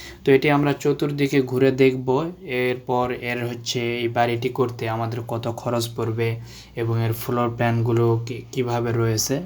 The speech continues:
ডিটেলস আমরা ইনশাল্লাহ দেখব। তো এটা বাড়ির সম্মুখ দিকটি দেখতে পাচ্ছেন। এরপরে আমরা আস্তে আস্তে আর একটি সাইটও দেখে নেব।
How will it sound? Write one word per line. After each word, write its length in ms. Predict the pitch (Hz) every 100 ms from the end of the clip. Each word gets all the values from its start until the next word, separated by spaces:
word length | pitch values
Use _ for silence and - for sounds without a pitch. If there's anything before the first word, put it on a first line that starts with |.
| 135
ডিটেলস 460 | 127 117 120 113 123
আমরা 260 | 113 113
ইনশাল্লাহ 480 | 113 113 117 117 143
দেখব। 380 | 120 104 104 101 - - - -
তো 60 |
এটা 140 | 151 160
বাড়ির 260 | 147 143
সম্মুখ 400 | 135 160 151 135
দিকটি 360 | 135 123 - 131
দেখতে 380 | 120 117 117 113
পাচ্ছেন। 360 | 110 - 160 208 - _ - - - - - - - - - - - - - - - - - -
এরপরে 380 | 170 170 180 175
আমরা 360 | 170 175 165
আস্তে 280 | 156 - 170
আস্তে 320 | 156 - 175
আর 100 | 139
একটি 220 | 135 -
সাইটও 400 | - 143 135 131
দেখে 300 | 127 127 123
নেব। 340 | 127 123 143